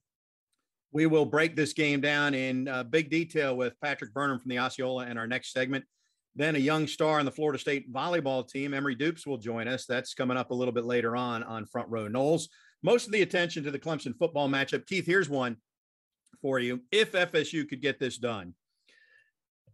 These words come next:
Clemson, if you haven't noticed over the last,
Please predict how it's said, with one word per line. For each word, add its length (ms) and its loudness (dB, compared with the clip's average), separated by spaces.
Clemson, 640 0
if 120 0
you 120 4
haven't 260 2
noticed 360 4
over 120 2
the 80 0
last, 460 -2